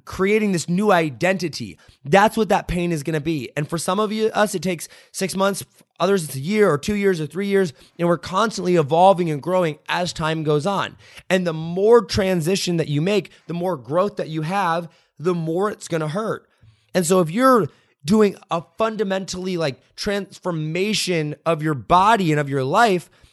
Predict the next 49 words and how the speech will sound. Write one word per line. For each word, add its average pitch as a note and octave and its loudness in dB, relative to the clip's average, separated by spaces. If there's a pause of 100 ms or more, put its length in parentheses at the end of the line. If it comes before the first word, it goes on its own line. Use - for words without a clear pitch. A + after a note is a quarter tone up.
(120)
and F3+ 0
you F#3+ 0
wanna G#3 4
do F#3+ 0
it - -10
fast, E3+ -2 (260)
you're F#3+ -12
gonna A#3+ -4
be A#3 -4
in G3+ -4
so G3+ -2
much G#3+ -2
pain A#3+ -2
for D#3+ 2
a C3+ 4
while. A#2+ 0 (260)
But D#3 -4
that's G3+ 2
because F#3 0
once E3+ -6
you F#3+ -6
push D#3 -8
through F#3+ -6
that, C#3 0
once D3 -8
you D3 -12
get C#3+ -12
to C#3 -14
the A2+ -16
top, E3+ -2 (440)
you're D#3 -2
gonna D#3+ 0
be D#3 -8 (560)
that C#3 -2
person B2 -2 (140)
that - -12
you C3+ -4
ultimately B2 -4
have A2 -10
wanted A2+ -8
to G#2 -8
become. G2 -10 (160)
So - -10
understand G#3 -4
that D#3 -10
the F3 -8
first, G3+ -4 (280)
you F3 -4
know, E3 0